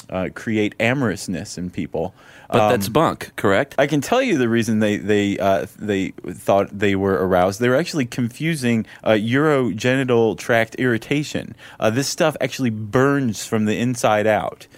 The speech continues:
Speaker 2: Wow.
Speaker 1: Yeah, and it can actually, uh, cause kidney damage and I think convulsions and death.
Speaker 2: No Spanish fly. You should never take this for any reason.
Speaker 1: No. So, uh, of course, you know,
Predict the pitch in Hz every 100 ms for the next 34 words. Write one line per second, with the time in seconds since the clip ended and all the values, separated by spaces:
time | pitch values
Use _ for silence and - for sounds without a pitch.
0 | - 92 92 69 - 139 95 - 156 165
1 | 139 147 139 143 - 120 113 104 104 95
2 | 117 104 - 143 139 104 92 92 92 90
3 | - - 104 98 92 104 156 107 120 113
4 | 117 104 95 90 117 110 - 120 123 -
5 | 127 113 110 - 104 95 95 95 - -
6 | _ - _ _ - 92 98 98 98 92
7 | 90 92 - 87 - 82 73 90 - -
8 | 165 226 147 131 - - 170 156 151 -
9 | 147 - 196 165 - - - 143 127